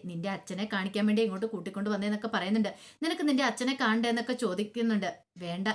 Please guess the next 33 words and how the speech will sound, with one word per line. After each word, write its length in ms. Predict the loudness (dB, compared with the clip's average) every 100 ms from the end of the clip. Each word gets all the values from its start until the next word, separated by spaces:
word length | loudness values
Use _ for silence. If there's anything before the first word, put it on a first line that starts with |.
| -2
എനിക്ക് 220 | -2 0
എന്റെ 160 | 2
അച്ഛനെ 280 | 2 0 -2
കാണണ്ടാന്ന് 440 | 0 0 2 2 2
പറഞ്ഞാലും 360 | 2 2 2
ഗോവിന്ദ് 320 | 0 -2 -2
പറഞ്ഞു 280 | 0 2 0 -2 -10 -4
അത് 140 | -2 0
പറ്റില്ല" 340 | -2 -2 0
എന്ന് 140 | 2 4
പറയണ. 260 | 2 2 -2 -8 -4
അങ്ങനെ 320 | -2 2 0 0 -6 -6
ഗോവിന്ദ് 400 | -4 -2 0 0
അകത്തേക്ക് 360 | 0 -4 -4
കയറി 180 | 0 0
ചെല്ലുന്ന 300 | 0 0 0
സമയത്ത് 380 | 0 0 0 -4 -6 -2
അവിടെ 240 | 0 0 -2 -12 _ -2
വെങ്കടേഷ് 460 | 0 2 2 0
രാമനാഥനും 600 | 0 2 4 4 4 0 0
ഗീതുവും 440 | -2 0 2 2 0 _ _ _ _ -10
വിജയലക്ഷ്മിയും 440 | -4 -2 0 2
കൂടെ 100 | 2
സംസാരിച്ചുകൊണ്ടിരിക്കുകയാണ്. 920 | 0 -2 -2 -2 0 2 2 2 0 -2 -16
അപ്പൊ 200 | -10 -6
വെങ്കടേഷ് 480 | -4 -4 -4 -4 -2
രാമനാഥനെ 400 | 0 2 2 2
കണ്ടു 200 | 2 2
കഴിഞ്ഞപ്പോഴത്തേനും 540 | 2 0 0 0 0
രഞ്ജുവിന് 300 | 0 -2 0
ഭയങ്കര 280 | 0 2 0
സന്തോഷമായി. 580 | 0 -2 0 0 0 -2 -6
"ഏ, 60 | _